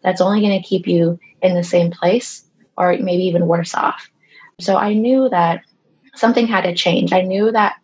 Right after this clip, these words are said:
I was meant for more. And I was really just stuck on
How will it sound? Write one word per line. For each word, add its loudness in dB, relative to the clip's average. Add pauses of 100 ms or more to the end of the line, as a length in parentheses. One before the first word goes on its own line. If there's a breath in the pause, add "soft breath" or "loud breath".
I 0
was -2
meant 0 (200)
for 0
more. 0
And 0 (720 loud breath)
I 2
was -2
really 4
just -4
stuck -2
on 0